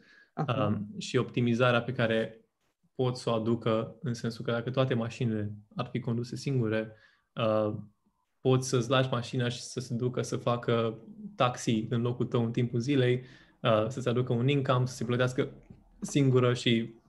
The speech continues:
Speaker 2: tot traficul să fie mai optimizat din punctul ăsta de vedere, pentru că toate mașinile, fiind sincronizate, știu mult mai bine cum să se miște și pe ce artere să o ia ca să optimizeze la nivel de oraș, uh, mai degrabă decât la nivel de, uh, individ, uh, lucrurile.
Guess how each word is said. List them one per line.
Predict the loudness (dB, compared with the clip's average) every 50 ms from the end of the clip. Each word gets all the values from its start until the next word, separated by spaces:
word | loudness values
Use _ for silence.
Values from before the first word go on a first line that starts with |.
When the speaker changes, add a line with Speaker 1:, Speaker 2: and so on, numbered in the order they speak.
| _ _ _ _ _
Speaker 2:
tot | 2 2 4
traficul | 4 4 4 4 2 0 0
să | -2 0
fie | 4 4 4
mai | 6 4 2
optimizat | 2 0 0 2 2 4 4 4 2
din | 2 2 2
punctul | 2 2 2 2
ăsta | 2 2
de | 2 2
vedere, | 2 0 0 0 0
pentru | 0 0 0 0
că | -2
toate | 0 0 0 0 2
mașinile, | 0 0 -2 -2 0 0 0 2 2 2 0 -2 -6 -14 -20 _ _
fiind | _ 2 4 4
sincronizate, | 4 4 2 4 4 4 4 4 4 2 2 0 -2
știu | -4 -2 2 2 2 2 0 -4 -10 -20 _ _ _
mult | 4 4 6
mai | 6 6
bine | 4 4 2 2
cum | 0 -2 -4
să | -2 -2 -2
se | 0 2 2 2 2 0 0
miște | 0 0 0 2 2 0
și | -2 -2 -2
pe | -2 -2
ce | 0 2 2
artere | 0 2 2 2 2 2
să | 2 0 0
o | 0
ia | 0 0
ca | 0 -2 -4
să | -4 -2 -2
optimizeze | -2 0 0 0 0 2 2 2 0 0
la | 0 0
nivel | 0 0 0 2 2 2 4
de | 4 4
oraș, | 2 4 4 4 4 2 0 -2 -8 -16 -20 -20 _ _ _
uh, | -2 0 0 2 0 0
mai | -2 -2 0
degrabă | 0 0 0 -2 -2
decât | -2 -2 -2 -2
la | -2
nivel | -2 -2 0 0 2 2 4
de, | 4 4 4 2 2 -2 -10 _ _ _ _
uh, | _ -2 0 0 2 2 2
individ, | 2 2 2 2 2 2 2 2 0 0 -2 -4 -8 -14 _ _ _ _ _ _ _ _ _
uh, | -10 -8 -6
lucrurile. | -2 -2 -2 -2 0 0 0 0 0 -2 -4